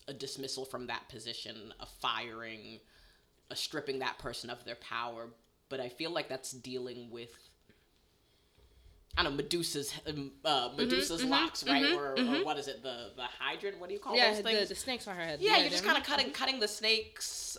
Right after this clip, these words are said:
Speaker 1: um, but you're not really dealing with the, the root of the problem. So, yeah, I don't know what it's gonna be like when we realize, okay, taking the one person out of power doesn't really address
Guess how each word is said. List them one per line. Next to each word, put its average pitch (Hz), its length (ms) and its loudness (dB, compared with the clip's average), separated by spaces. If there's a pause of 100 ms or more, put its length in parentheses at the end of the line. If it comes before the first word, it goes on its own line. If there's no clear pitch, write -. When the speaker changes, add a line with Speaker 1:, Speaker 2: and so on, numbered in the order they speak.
(100)
Speaker 1:
um, 147 400 0
but 139 120 -2
you're 151 120 0
not 156 180 0
really 151 220 -6
dealing 139 400 -2
with - 160 -4
the, 120 340 -4
the 127 140 -6
root 131 320 -6
of 160 160 -10
the 180 80 -4
problem. 233 720 -2 (480)
So, 123 960 6 (1200)
yeah, 151 520 10
I 143 100 8
don't 151 140 8
know 143 100 6
what 139 140 6
it's - 140 0
gonna 131 200 2
be 131 160 4
like 131 220 2
when 127 160 0
we 127 80 -4
realize, 123 540 0
okay, 131 440 0
taking 127 720 0 (540)
the 127 100 4
one 202 380 6
person 165 440 2
out 127 220 4
of 120 160 -2
power 139 920 4 (640)
doesn't 131 420 0
really 156 400 4
address 131 760 0